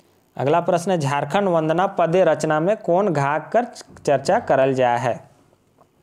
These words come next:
तो झारखंड वंदना पद्य रचना में कौन घाघ, किस झरने का चर्चा किया गया है?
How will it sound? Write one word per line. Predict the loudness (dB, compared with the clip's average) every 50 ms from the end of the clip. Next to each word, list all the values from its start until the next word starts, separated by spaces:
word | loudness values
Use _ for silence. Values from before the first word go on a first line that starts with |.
| -20 _ _ _ _ _ -20 _ -20 -20 _ _ _ _ _ _ _ _ _ _ _ _ _ _ _ _ _ _ _ _ _ _ -8
तो | -6
झारखंड | -4 -2 -2 -2 -2 -2 -4 -2 -2 -2
वंदना | 0 0 0 0 0 0 -2 -2
पद्य | -4 -6 -4 -2 -2 0 0 2 2
रचना | 2 0 0 -2 -2 -2 0 0
में | 0 -2 -2 -4 -4
कौन | -4 -4 -4 -4 -4 -4
घाघ, | -4 -4 -2 -2 -2 -2 -4 -6 -10 -10 -6
किस | -4 -4 -4
झरने | -2 -2 -2 -2 0 -2 -2 -2
का | -2 -2
चर्चा | -2 -2 -2 -2 0 -2 -2 0
किया | 0 0 0 2
गया | 2 2 0 0
है? | 0 -2 -4 -6 -8 -14